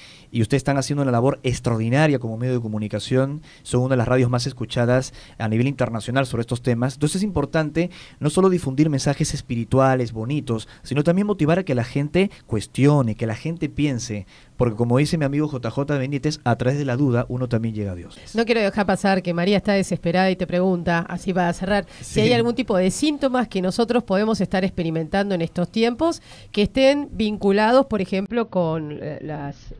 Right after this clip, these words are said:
Speaker 2: las energías del momento.
Speaker 1: Absolutamente. Eh, eh, hay muchos, eh, síntomas vinculados con campos magnéticos, como mareos, dolor de cabeza, sensaciones,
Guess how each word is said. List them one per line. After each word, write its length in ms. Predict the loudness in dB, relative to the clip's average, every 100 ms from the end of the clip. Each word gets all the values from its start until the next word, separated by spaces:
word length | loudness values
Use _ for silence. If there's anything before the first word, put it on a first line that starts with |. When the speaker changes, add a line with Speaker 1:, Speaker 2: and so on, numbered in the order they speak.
| -12
Speaker 2:
las 220 | -10 -8
energías 400 | -8 -6 -2 -2
del 80 | -2
momento. 560 | -6 -6 -6 -6 -10 -6 -2
Speaker 1:
Absolutamente. 920 | -2 0 0 2 2 0 -2 0 -2
Eh, 720 | 0 0 0 0 -2 -4 -8 -10
eh, 180 | -12 -12 -8
hay 120 | -4
muchos, 480 | -2 0 -2 -4 -8 -6
eh, 100 | -4
síntomas 400 | -4 0 2 0
vinculados 340 | 0 0 0
con 140 | -2
campos 240 | -4 -2 -2
magnéticos, 760 | -2 -2 -2 -2 2 2 0
como 180 | -4 -4
mareos, 500 | -2 0 2 2 0
dolor 200 | -2 -4
de 80 | -6
cabeza, 680 | -6 -2 -2 -2 -2 -2 -2 -10
sensaciones, 760 | -14 -10 -8 -4 -4 -4 -6